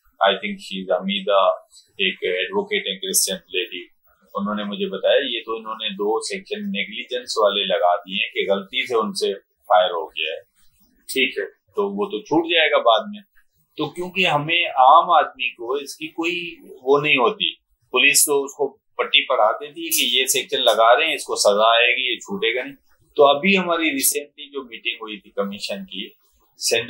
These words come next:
Speaker 1: में, तो मिनॉरिटी minister भी हमारे साथ बैठे थे ज्ञानचंद, हमारी, अ, उनसे भी बात हुई। तो मैंने उनको बोला कि हमारे जो community के लोग हैं वो गरीब हैं, तो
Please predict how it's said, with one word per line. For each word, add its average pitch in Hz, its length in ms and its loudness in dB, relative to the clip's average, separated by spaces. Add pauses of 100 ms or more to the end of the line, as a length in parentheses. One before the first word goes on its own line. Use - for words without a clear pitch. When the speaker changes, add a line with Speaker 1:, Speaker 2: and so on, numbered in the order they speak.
Speaker 1:
में, 101 260 0
तो 113 260 -2
मिनॉरिटी 107 540 -2
minister 101 340 -12
भी 123 140 0
हमारे 107 240 2
साथ 98 260 2
बैठे 95 360 -8
थे 92 40 -10
ज्ञानचंद, 92 580 -4
हमारी, 98 380 2 (420)
अ, 92 380 0
उनसे 101 240 -6
भी 123 140 -4
बात 98 360 4
हुई। 95 120 -14 (340)
तो 107 120 0
मैंने 135 240 0
उनको 156 240 -4
बोला 110 280 0
कि 151 200 -4
हमारे 101 680 0
जो 120 180 -12
community 98 680 -6
के 92 180 -8
लोग 92 340 -8
हैं 110 140 -10
वो 110 160 -4
गरीब 92 440 -6
हैं, 180 240 -12 (360)
तो 147 280 -2